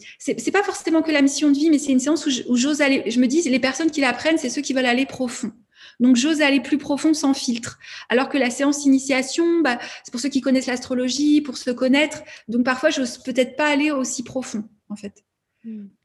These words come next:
Speaker 1: Après, ça dépend du feeling de la personne. Et ensuite, il y en a une que je veux mettre sur mon site, mais il faut que je trouve quelqu'un pour mettre, c'est la séance R. Et l'R, c'est en fait les séances relationnelles. C'est, euh, les thèmes, euh, croisés entre des personnes. Donc, ça peut être un couple, ça peut être une mère et ses enfants,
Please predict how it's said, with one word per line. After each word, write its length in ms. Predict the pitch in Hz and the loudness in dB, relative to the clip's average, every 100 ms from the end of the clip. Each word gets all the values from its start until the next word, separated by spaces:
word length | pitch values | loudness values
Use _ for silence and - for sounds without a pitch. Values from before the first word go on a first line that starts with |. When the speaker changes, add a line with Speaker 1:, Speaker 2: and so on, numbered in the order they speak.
| _ | _
Speaker 1:
Après, 260 | 202 - 302 | -6 -4 -2
ça 140 | 240 | 0
dépend 280 | 226 247 254 | 0 -2 -4
du 80 | 233 | -4
feeling 300 | - 254 240 | -4 0 0
de 80 | |
la 120 | 226 202 | 0 -2
personne. 380 | 208 - 196 - | -6 -8 -12 -4
Et 60 | |
ensuite, 260 | 233 233 294 | -2 0 0
il 60 | 247 | 2
y 20 | |
en 60 | |
a 40 | 240 | 4
une 120 | 262 | 4
que 100 | 254 | 2
je 80 | 226 | 0
veux 80 | 226 | 0
mettre 160 | 240 | 0
sur 120 | 247 | -2
mon 120 | 220 220 | -4 -6
site, 240 | - 269 | -8 -8
mais 60 | 220 | -8
il 20 | |
faut 100 | 214 | -10
que 60 | |
je 40 | - | -12
trouve 140 | 240 | -8
quelqu'un 300 | 240 220 226 | -4 -4 -6
pour 100 | 226 | -6
mettre, 140 | 226 254 | -6 -2
c'est 120 | 247 | 0
la 100 | 214 | 0
séance 440 | 247 233 226 - _ | 0 -2 -2 -10 _
R. 300 | 277 392 - - - - - - | 2 2 0 -12 -16 -16 -4 0
Et 280 | 240 233 - | 0 -2 -2
l'R, 220 | 262 320 | 2 2
c'est 180 | - 269 | 0 -2
en 80 | 226 | 0
fait 160 | 262 254 | -2 -2
les 80 | |
séances 320 | 233 247 240 - | -2 0 0 0
relationnelles. 760 | 233 226 - 254 277 247 - - _ - _ _ | -2 -2 -2 0 0 0 -6 -16 _ -20 _ _
C'est, 300 | - - 233 | -10 0 0
euh, 140 | 202 202 | 2 0
les 200 | 214 214 | -2 0
thèmes, 300 | 240 254 240 | 0 2 2
euh, 300 | 214 208 208 | 0 -4 -6
croisés 520 | - 233 233 254 285 | -4 0 2 2 0
entre 300 | 226 - 226 | 0 -4 -4
des 120 | 214 | -2
personnes. 440 | 233 233 330 311 | -4 -2 2 2
Donc, 100 | 233 | 0
ça 160 | 226 214 | -2 -2
peut 100 | 220 | -2
être 160 | 208 214 | -4 -6
un 80 | |
couple, 360 | 208 - 294 294 | -8 -2 -2 0
ça 80 | 302 | -4
peut 120 | 220 | -2
être 200 | 214 - | -4 -4
une 80 | 226 | -4
mère 160 | 226 | -4
et 60 | 226 | -4
ses 200 | 226 208 | -6 -6
enfants, 560 | 202 - 269 277 277 | -6 -4 -2 0 0